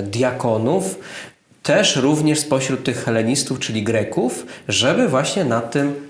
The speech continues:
dbali, e, nad tym właściwym rozdziałem dóbr,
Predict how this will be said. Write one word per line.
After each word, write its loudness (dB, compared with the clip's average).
dbali, -2
e, 0
nad 0
tym 0
właściwym 0
rozdziałem 0
dóbr, 0